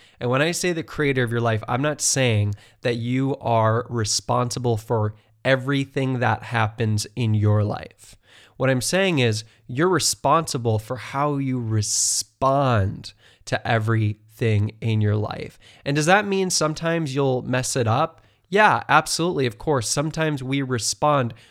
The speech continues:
from our wounds. Sometimes we respond from our trauma. Sometimes we respond from our triggers. And so that's an opportunity when you're living from the platform of responsibility to ask yourself, "Okay, how do I heal from here?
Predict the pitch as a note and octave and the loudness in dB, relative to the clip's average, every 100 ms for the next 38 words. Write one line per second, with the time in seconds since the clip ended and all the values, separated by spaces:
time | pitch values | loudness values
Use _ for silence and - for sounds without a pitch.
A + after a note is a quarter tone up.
0 | _ - C#3+ B2+ A#2+ A2+ C3 C#3 G#2+ A2+ | _ -4 -2 0 0 0 2 2 2 0
1 | - - - - D3 D3+ D3+ C3+ C#3 B2+ | -6 -10 -8 -6 -4 -4 -4 -2 -2 -2
2 | - - C3 B2+ - B2+ A#2+ A2 - - | -4 -2 -2 -2 -6 -6 -6 -6 -8 -8
3 | C3+ C3+ B2+ A2 G#2 - - - C#3+ C#3 | -4 -2 0 0 -2 -8 -16 -8 -4 -4
4 | D3+ D3 C3+ C#3 B2 - - B2+ A#2+ B2 | -4 -2 -2 0 -2 -4 -4 -2 -4 -6
5 | B2+ A#2+ A2+ - - D3 C3 G#2+ - - | -8 -6 -6 -6 -2 -2 0 -2 -4 -6
6 | - - - - - C#3 C3 C#3 B2+ C#3 | -8 -10 -20 -20 -4 -4 2 2 4 4
7 | E3 D#3 C#3+ C3 B2 - D3+ D#3+ C#3+ A#2 | 4 0 0 0 -4 -4 -4 -2 0 0
8 | A#2 A#2 - B2 C3 C3 B2 A#2 A#2+ A#2+ | -2 -4 -4 -4 -2 -4 -2 -4 -2 -2
9 | A2+ A#2 A2 A2 G#2+ A#2+ G#2+ A2 B2+ C#3+ | -2 -2 -2 -2 -4 -4 -4 -4 0 0
10 | A2 - A2+ B2+ - A#2 A2+ A2 C3 C3 | -2 -8 -8 -8 -6 -2 -2 0 -4 -2
11 | A#2+ G#2+ A#2 C3+ _ _ _ _ _ _ | 0 0 0 -4 _ _ _ _ _ _
12 | _ _ _ _ _ _ _ _ _ - | _ _ _ _ _ _ _ _ _ -2
13 | D#3+ C3 G#2+ C3 C#3 - G#2+ G2 - - | 2 2 2 0 -2 -2 -2 -2 -6 -14